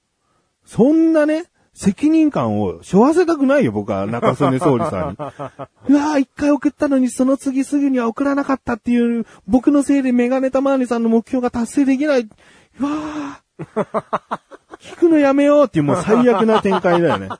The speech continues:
Speaker 2: <laughs>
Speaker 1: 僕らからしてもね。
Speaker 2: <laughs> そうだね。
Speaker 1: うん。
Speaker 2: そんなに追い詰められちゃう？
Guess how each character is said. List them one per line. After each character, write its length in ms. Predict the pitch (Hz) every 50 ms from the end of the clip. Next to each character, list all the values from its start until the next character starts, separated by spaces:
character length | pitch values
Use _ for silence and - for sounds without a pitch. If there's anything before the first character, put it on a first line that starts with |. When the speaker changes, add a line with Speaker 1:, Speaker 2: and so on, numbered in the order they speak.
| _
Speaker 2:
<laughs> 220 | _ _ - 185 135
Speaker 1:
僕 220 | 151 151 139 185
ら 100 | 165 135
か 100 | - 123
ら 160 | 117 196 202
し 40 | -
て 80 | - 123
も 120 | - 101
ね。 160 | 98 101 - 104 190
Speaker 2:
<laughs> 80 | 165 -
そ 220 | - 180 - 170
う 40 | 139
だ 120 | 127 117
ね。 200 | 131 180 233 185 _ _ -
Speaker 1:
う 40 | 113
ん。 280 | 104 98 95 92 95 - - - 160 _ - -
Speaker 2:
そ 320 | - - - - 208 190 -
ん 160 | 269 262 - -
な 80 | 294
に 180 | 285 294 277 254
追 160 | 226 247 233
い 40 | 294
詰 280 | - - - - 302
め 60 | 285 -
ら 80 | 285
れ 120 | 294 269 185
ち 120 | - 151
ゃ 40 | 131
う？ 140 | 117 127